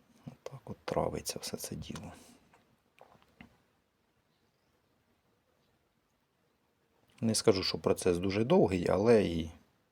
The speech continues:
і не дуже швидкий. Яка б там концентрація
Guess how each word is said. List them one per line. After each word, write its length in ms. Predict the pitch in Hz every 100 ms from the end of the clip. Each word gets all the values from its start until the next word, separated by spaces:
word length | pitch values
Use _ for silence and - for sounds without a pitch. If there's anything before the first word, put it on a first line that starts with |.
| _
і 140 | - 85
не 340 | 80 80 87
дуже 260 | 90 95 82
швидкий. 500 | - 71 - - - _ _ _ _ _ _ - - _ _ -
Яка 240 | 87 98
б 80 | -
там 180 | 85 80
концентрація 880 | 82 76 80 87 78 - 82 76